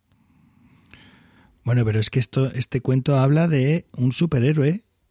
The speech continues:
que, como todos los superhéroes, eh, están fuera de la sociedad. O sea, que es lo que le pasa a Spider-Man, a Superman, a todos, que es que no encuentran su lugar. Vete a Los Increíbles. Esta, esta gente no ha inventado nada. Son gente que no, no acaban de colocarse, de recolocarse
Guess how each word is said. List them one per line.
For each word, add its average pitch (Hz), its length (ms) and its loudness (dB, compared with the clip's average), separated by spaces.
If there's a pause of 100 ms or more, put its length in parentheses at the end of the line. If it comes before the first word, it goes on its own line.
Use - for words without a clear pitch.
(260)
que, 117 120 -6
como 101 260 -2
todos 120 240 0
los 120 180 2
superhéroes, 139 840 2
eh, 107 400 -2
están 117 480 0
fuera 151 280 0
de 127 120 2
la 104 180 0
sociedad. 123 540 -2
O 107 40 -2
sea, 110 160 -2
que 120 120 -2
es 113 60 0
lo 113 100 0
que 113 80 0
le 113 100 0
pasa 127 520 -2
a 113 120 -8
Spider-Man, 127 640 0
a 120 160 0
Superman, 127 600 0
a 120 80 0
todos, 131 260 0
que - 100 -6
es 117 60 -4
que - 140 -2
no 123 100 4
encuentran 127 480 2
su 120 100 -2
lugar. 139 280 2
Vete 127 200 0
a 123 60 2
Los 110 160 2
Increíbles. 139 680 2 (320)
Esta, 127 220 -6
esta 135 220 -2
gente 135 240 -2
no 127 60 2
ha 135 40 4
inventado 131 440 2
nada. 117 400 -2
Son 117 240 -2
gente 139 300 0
que 147 100 2
no, 147 460 2
no 127 320 2
acaban 147 340 2
de 147 140 4
colocarse, 127 580 0
de 131 140 0
recolocarse 123 840 0